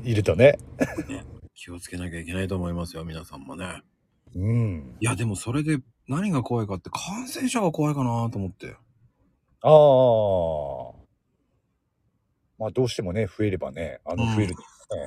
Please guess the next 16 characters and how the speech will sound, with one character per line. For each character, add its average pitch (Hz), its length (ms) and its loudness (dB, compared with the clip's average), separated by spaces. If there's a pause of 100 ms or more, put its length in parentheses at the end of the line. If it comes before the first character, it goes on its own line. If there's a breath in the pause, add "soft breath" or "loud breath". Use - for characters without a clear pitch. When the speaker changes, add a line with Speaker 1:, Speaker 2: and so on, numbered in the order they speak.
(640)
Speaker 1:
混 113 180 -2
雑 98 140 -2
す - 160 -16
れ 76 60 -8
ば、 69 200 -12 (1300)
ま 120 140 2
た 117 160 6
ね、 127 360 4 (1000)
そ - 180 0
う - 20 2
な 104 100 8
り 101 60 4
ま 98 120 4
す - 100 -10
よ 65 80 -6
ね。 76 280 -6